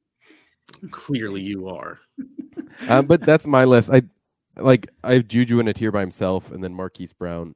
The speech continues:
Speaker 2: kind of by himself, near the, near the bottom.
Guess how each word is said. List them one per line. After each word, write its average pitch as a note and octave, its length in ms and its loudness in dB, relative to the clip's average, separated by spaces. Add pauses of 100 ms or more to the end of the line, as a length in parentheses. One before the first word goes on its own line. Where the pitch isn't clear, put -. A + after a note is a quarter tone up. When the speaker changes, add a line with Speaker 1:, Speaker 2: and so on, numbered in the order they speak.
(120)
Speaker 2:
kind E2+ 200 -14
of F2 100 -14 (2000)
by F2+ 160 -10
himself, - 520 -16
near F#2 280 -10
the, F2 200 -16 (160)
near F#2+ 200 -8
the F2+ 80 -10
bottom. - 320 -18